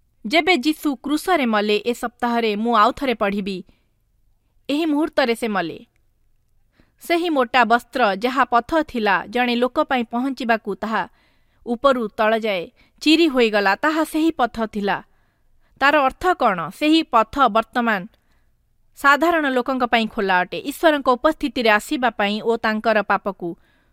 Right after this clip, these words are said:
ସ୍ୱୀକାର କରିବା ପାଇଁ ସେମାନଙ୍କର ପାପ କ୍ଷମା ହୋଇଅଛି। ଈଶ୍ୱରଙ୍କ ସହିତ ତୁମେ ଉତ୍ତମ ସହଭାଗିତା ରଖ। ପାଉଲଙ୍କ ପରି ହୁଅ ଏବଂ କୁହ, "ମୋର ଉଦ୍ଦେଶ୍ୟ ହେଲା ତାହାଙ୍କୁ ଜାଣିବା, ତାଙ୍କ ପୁନରୁତ୍ଥାନର ଶକ୍ତି,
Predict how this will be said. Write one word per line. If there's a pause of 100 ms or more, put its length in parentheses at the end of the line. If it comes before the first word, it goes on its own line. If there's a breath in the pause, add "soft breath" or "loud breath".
(500)
ସ୍ୱୀକାର
କରିବା
ପାଇଁ
ସେମାନଙ୍କର
ପାପ
କ୍ଷମା
ହୋଇଅଛି। (340 soft breath)
ଈଶ୍ୱରଙ୍କ
ସହିତ
ତୁମେ
ଉତ୍ତମ
ସହଭାଗିତା
ରଖ। (540 soft breath)
ପାଉଲଙ୍କ
ପରି
ହୁଅ
ଏବଂ
କୁହ,
"ମୋର
ଉଦ୍ଦେଶ୍ୟ
ହେଲା (240 soft breath)
ତାହାଙ୍କୁ
ଜାଣିବା, (320 soft breath)
ତାଙ୍କ
ପୁନରୁତ୍ଥାନର
ଶକ୍ତି,